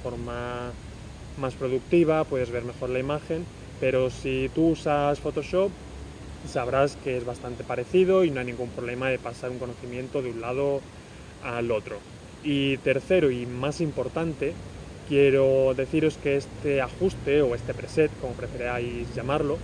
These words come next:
es algo que yo denomino o categorizo como salvamiento de fotos. Es decir, esta foto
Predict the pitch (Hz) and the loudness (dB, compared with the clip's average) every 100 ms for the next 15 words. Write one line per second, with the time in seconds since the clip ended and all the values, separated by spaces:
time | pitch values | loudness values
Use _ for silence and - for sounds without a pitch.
0 | - - - - - - - 170 185 180 | -8 -10 -10 -10 -12 -12 -6 2 4 4
1 | 190 185 170 160 151 139 151 147 139 147 | 4 4 4 4 2 4 4 4 2 0
2 | 160 165 165 165 156 135 127 123 127 127 | 0 2 2 4 4 4 2 -2 0 0
3 | 147 170 156 139 139 131 127 123 127 - | 0 0 -2 -2 -4 -2 -2 -4 -6 -14
4 | - - 139 131 151 170 160 143 127 120 | -8 -2 0 0 0 0 2 0 0 -4
5 | 110 - - - - - - - - - | -8 -10 -14 -14 -16 -16 -16 -16 -14 -8
6 | 127 127 117 131 127 127 127 123 - - | -2 -2 0 0 2 2 2 0 -10 -16
7 | - - 156 139 147 135 180 180 185 202 | -16 -2 2 2 0 0 2 4 4 2